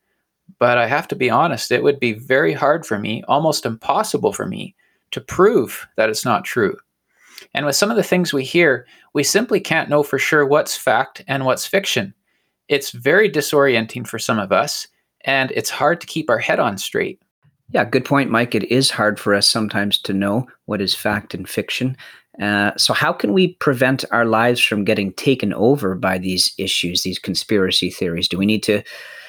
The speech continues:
Speaker 2: obsess over them and research them long enough until I can tell whether something is absolute truth or not?
Speaker 1: Well, we would sure use up a lot of time if we did take that approach. I, I don't think we need to do that.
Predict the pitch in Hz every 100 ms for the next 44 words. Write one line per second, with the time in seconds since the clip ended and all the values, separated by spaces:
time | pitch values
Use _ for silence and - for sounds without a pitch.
0 | - - - 82 - 123 127 143 131 135
1 | 139 101 120 - 131 - 120 120 120 123
2 | 120 107 104 117 117 - - 95 - -
3 | 123 143 117 117 117 - 123 123 107 107
4 | 113 117 120 117 - 123 156 156 147 95
5 | - _ _ _ _ _ 117 110 - 120
6 | 117 110 - - - 127 117 117 120 120
7 | 117 110 110 - 113 110 104 - 104 110
8 | 117 113 104 92 90 - 101 87 - -
9 | 110 113 131 135 - 135 127 113 104 113
10 | 113 98 113 120 101 87 -